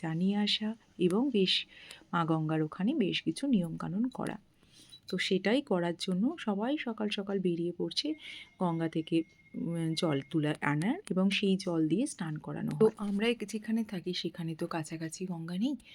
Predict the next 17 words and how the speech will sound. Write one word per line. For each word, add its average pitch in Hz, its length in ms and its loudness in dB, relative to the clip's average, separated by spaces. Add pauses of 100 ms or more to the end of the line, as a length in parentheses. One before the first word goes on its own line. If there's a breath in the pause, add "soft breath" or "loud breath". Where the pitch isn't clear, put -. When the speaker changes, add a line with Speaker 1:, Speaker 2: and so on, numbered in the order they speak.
(300 loud breath)
Speaker 1:
সেই 233 160 0
জন্য 247 200 2
পুকুর 170 420 -2
থেকেই 160 320 -2 (560)
কেউ 190 260 6
যাতে 190 420 2
জল 185 380 0
না, 196 380 0
উম, 170 340 -4
ব্যবহার 196 400 2
করে, 214 380 -4
একদম 214 380 0
সবার 175 460 -2
আগে 170 360 -4 (320 loud breath)
সাত 196 300 -4
সকালে 160 400 -4
গিয়ে 175 260 -6